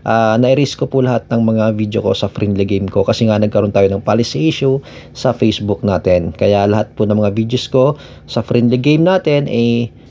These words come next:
wala po dito sa Facebook. Kaya kung naghahanap kayo kung bakit hindi ako nakikipag, ah, friendly game, eh, andun po lahat sa Y T ko, ano, wala po dito sa Facebook. Pero sa ngayon po, eh, eh, kung papalarin tayo, kung meron tayong makakapa-, makakapag-friendly game na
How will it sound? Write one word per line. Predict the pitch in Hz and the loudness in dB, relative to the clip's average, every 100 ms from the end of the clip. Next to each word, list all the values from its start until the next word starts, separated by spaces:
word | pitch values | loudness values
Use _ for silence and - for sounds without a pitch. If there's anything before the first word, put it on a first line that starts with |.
| - | -20
wala | - 117 110 104 | -2 2 2 2
po | 104 | -2
dito | 98 87 98 | -2 -4 -4
sa | - | -2
Facebook. | 95 - 95 87 95 | -4 -4 -2 0 0
Kaya | 101 | 0
kung | 113 | 2
naghahanap | 113 113 117 113 | 2 2 0 0
kayo | - 156 156 156 | 2 2 4 2
kung | 123 | 0
bakit | 117 113 113 | 0 0 0
hindi | 120 117 113 | 0 2 2
ako | 104 | 0
nakikipag, | 110 110 117 110 - 107 110 | -2 -2 -4 -4 -2 0 2
ah, | 104 | 0
friendly | - 113 117 139 | 0 0 2 2
game, | 175 196 208 - - - - | 4 4 0 -4 -20 -16 -4
eh, | 110 110 | 0 2
andun | 113 135 147 | 2 0 0
po | 120 | 2
lahat | 113 - | 0 0
sa | 113 | 0
Y | 107 | 0
T | - | -2
ko, | - 82 | -4 -2
ano, | 98 95 | 0 0
wala | 101 95 | 0 0
po | 101 | -2
dito | 98 - | -4 -8
sa | - | -8
Facebook. | 98 - 98 95 - | -6 -4 -4 -6 0
Pero | 156 180 | 2 2
sa | 208 | 2
ngayon | 196 202 | 2 0
po, | 196 151 | 2 2
eh, | 156 151 - - - - - | 2 0 -4 -20 -20 -20 -6
eh, | 131 123 123 120 | 0 2 2 0
kung | 131 | 2
papalarin | 156 156 165 165 165 | 2 4 4 2 2
tayo, | 175 156 | 0 2
kung | 143 | 0
meron | 143 147 | 0 2
tayong | 135 139 | 0 2
makakapa-, | 139 131 139 131 131 127 127 | 2 0 0 0 2 2 2
makakapag-friendly | 131 123 127 127 113 139 135 165 | 0 0 -2 -4 -2 0 0 2
game | 190 220 220 - - | 2 4 2 -2 -8
na | 127 | -4